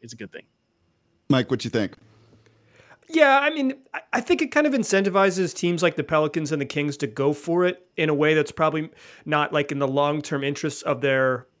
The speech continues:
Speaker 3: franchise because, um, maybe that, maybe that's not the, the path forward. But I,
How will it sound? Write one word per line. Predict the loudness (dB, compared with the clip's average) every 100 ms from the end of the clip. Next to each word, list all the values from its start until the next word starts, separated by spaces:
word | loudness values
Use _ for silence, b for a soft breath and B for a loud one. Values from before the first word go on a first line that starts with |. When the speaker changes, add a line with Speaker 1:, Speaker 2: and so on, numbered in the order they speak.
| _
Speaker 3:
franchise | -4 -2 0 2 2 2 -2 -8
because, | -8 -2 -2 -2 -6 -10 -14 _ _ -4
um, | -2 -2 -6 -12 _ _ -20 -20 -18 -16 -12
maybe | -10 -2 -2 0 0
that, | 0 0 B B B B B
maybe | 0 2 0
that's | 0 0 0
not | -4 -2
the, | -4 -10 _
the | 0
path | 2 2 2 0
forward. | 0 4 4 6
But |
I, | 4